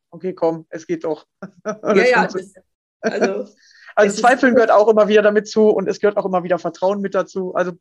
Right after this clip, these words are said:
Speaker 1: beides kannst du da richtig gut lernen.
Speaker 2: Ja, ja, freilich, freilich.
Speaker 1: <laughs>
Speaker 2: Nee, ist echt, echt toll.
Speaker 1: Ja, cool. Ja, vielen Dank für diese tollen Themen. Auf jeden Fall viele angeschnitten und, äh,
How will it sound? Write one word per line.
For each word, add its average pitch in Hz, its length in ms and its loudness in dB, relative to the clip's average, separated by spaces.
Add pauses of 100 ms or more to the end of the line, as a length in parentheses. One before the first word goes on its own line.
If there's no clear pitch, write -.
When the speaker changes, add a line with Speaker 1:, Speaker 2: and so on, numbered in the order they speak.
Speaker 1:
beides 294 320 -8
kannst 214 200 -6
du 214 40 -6
da 196 160 0
richtig 196 340 -4
gut 190 160 -10
lernen. 165 360 -6 (720)
Speaker 2:
Ja, 247 160 2
ja, 233 300 0
freilich, - 480 -12
freilich. - 500 -12 (320)
Speaker 1:
<laughs> - 260 -14 (280)
Speaker 2:
Nee, 190 220 -2
ist - 180 -16
echt, - 320 -10 (800)
echt - 380 -8
toll. 175 280 2 (1040)
Speaker 1:
Ja, 170 220 2 (140)
cool. 190 380 4
Ja, 190 260 4
vielen 294 320 0
Dank 320 240 -2
für 220 100 -2
diese 196 220 -6
tollen 226 320 -2
Themen. 294 260 -4
Auf 175 140 -6
jeden 214 100 -6
Fall 208 140 -4
viele 226 300 -6
angeschnitten 247 840 -6
und, 208 300 -4
äh, 202 220 0